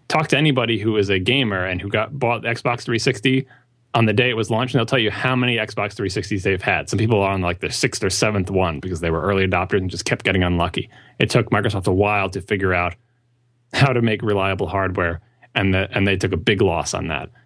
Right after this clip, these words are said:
uh, on top of the loss they were taking on the hardware from the very beginning just because it was expensive to build. So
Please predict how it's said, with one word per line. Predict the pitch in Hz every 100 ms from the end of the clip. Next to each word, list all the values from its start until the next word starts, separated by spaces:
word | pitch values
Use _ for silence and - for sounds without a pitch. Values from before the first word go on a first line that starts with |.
| _ _ 117
uh, | 113
on | 127 127
top | 147 131
of | 117
the | 107
loss | 104 101
they | -
were | 95
taking | 92 92 98
on | 95
the |
hardware | 90 85 85 82 80 - _ _
from | 107
the | 101
very | 95 90
beginning | 90 85 87
just | 87 -
because | 76 85
it |
was | 73
expensive | - - 151 -
to | -
build. | - - -
So | - 92